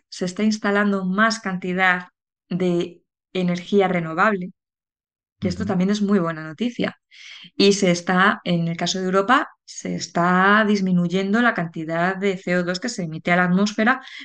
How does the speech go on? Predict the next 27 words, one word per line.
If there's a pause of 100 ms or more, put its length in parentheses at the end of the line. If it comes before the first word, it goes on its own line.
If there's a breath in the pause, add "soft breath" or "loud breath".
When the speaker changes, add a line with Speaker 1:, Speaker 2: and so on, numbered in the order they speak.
Speaker 1:
principalmente
como
consecuencia
de
la
energía. (1080)
Speaker 2:
Ujú.
Speaker 1:
Hay
otras
muchas
cosas
que,
que (320)
todavía
continúan
teniendo
una
huella
enorme, (320 loud breath)
pero
bueno,
o
sea,
centrándonos
en
lo
positivo,